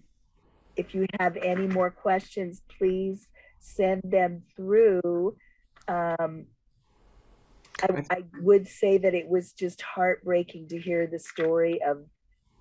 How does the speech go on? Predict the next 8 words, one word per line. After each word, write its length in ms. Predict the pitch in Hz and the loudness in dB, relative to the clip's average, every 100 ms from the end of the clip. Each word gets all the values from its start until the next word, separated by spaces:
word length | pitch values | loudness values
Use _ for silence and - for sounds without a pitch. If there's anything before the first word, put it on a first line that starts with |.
| _ 160 | _ -2
the 320 | 170 165 151 147 | 2 2 0 -2
rape 440 | 151 165 170 170 - _ _ _ _ _ - 185 | 2 4 4 0 -10 _ _ _ _ _ -14 -10
accusation 840 | 170 - - - 156 160 - 156 156 | -10 -12 -20 -4 -2 -2 -8 -10 -6
and 220 | 151 151 | -6 -4
then 340 | 151 147 151 151 | -6 -6 -8 -6
the 320 | 147 143 143 _ _ _ _ _ _ - | -4 -4 -6 _ _ _ _ _ _ -6
actual 720 | 147 139 - 156 139 139 160 _ _ _ _ _ _ _ _ _ _ - | -4 -6 -12 -8 -6 -6 -10 _ _ _ _ _ _ _ _ _ _ -8
occurrence, 960 | 151 - - 175 156 151 151 - - | -8 -6 -8 -6 -4 -4 -6 -14 -18